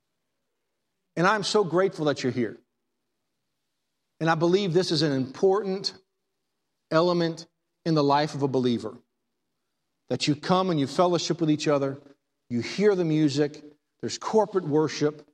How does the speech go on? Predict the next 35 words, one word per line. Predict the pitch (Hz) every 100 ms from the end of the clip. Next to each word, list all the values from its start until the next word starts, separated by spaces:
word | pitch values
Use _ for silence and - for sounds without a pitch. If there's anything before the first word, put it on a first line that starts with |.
| _ _ -
and | 143
you're | 143
hearing. | 135 185 185 160
But |
let | 165 196
me |
tell | 190 190
you, | 147
there | 127 190 226
are | 190 165 156
ways | 135 180 185 190
to | 180
do | 160
the | 143
Christian | 147 180 - 151
life | 139 135 127 - - _ _ _ _ _ 151
beyond | 170 151 170 202 208 202 196 - - _ _ -
this | 120 180 135
box | 127 143 190 - -
that | 180
we | 190 190
meet | 196 202
in | 196 214 208 - _ _ _ _ _ _ _ _ _ _ _ -
that | 185 180
are | 143
so | - - 214 220 220 226 226 - 226 - _ _ _ _ _ _ _ _ _ _ _ -
beneficial. | 127 208 214 190 196 185 - 110 - _ _ _ _ _ _ _ _ _ _ _ _ _ _ _ _ -
And | 135
I | 208
think | 214 233 226 220
that | 196
you | 214
can | 233 208
have | 208 226 180
both. | 190 233 214 - -